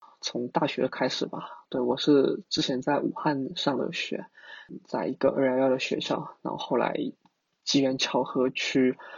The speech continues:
华科学习了两年，对，在那边的一个实验室待过一段时间，然后后来去了毕业作坊。毕业作坊是一个学生技术团队，在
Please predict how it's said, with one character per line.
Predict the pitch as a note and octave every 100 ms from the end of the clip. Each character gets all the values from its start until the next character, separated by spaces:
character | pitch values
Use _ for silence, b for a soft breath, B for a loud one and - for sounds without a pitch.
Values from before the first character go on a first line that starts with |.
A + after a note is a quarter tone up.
| B B
华 | - A#2+
科 | - C#3 B2+ C#3 D3+
学 | - - B2+
习 | - C3
了 | B2+
两 | B2 B2
年， | C3 - -
对， | - F3 - _
在 | - B2+
那 | A#2+ B2+
边 | B2 C3 B2 C3
的 | - A#2+
一 | -
个 | - - C3 A#2 B B -
实 | -
验 | B2+ C3
室 | - C#3
待 | B2+ B2
过 | C3
一 | B2+
段 | B2+ C3
时 | - B2
间， | D3 B2+ - B -
然 | A#2
后 | - C#3+ B2+
后 | B2 C#3+
来 | B2+ A2+
去 | - - -
了 | B2+ - - -
毕 | C3+
业 | C3
作 | C3 C3+
坊。 | - - _ b b b b b - _ -
毕 | C3+
业 |
作 | C3 C#3
坊 | C#3+ -
是 | -
一 | C3
个 | - B2+ - - - - -
学 | F3+ B2+
生 | B2+ C3+
技 | C#3+
术 | C#3
团 | - C3+ -
队， | C#3 - _ _
在 | - B2+ C3+